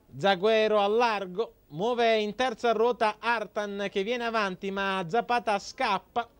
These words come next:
Zapata poi Zaguero, ancora Artan che aggira a largo, uno diciotto e due il chilometro,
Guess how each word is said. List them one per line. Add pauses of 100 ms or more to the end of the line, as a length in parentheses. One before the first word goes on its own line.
(420)
Zapata
poi
Zaguero,
ancora
Artan
che
aggira
a
largo, (320)
uno
diciotto
e
due
il
chilometro,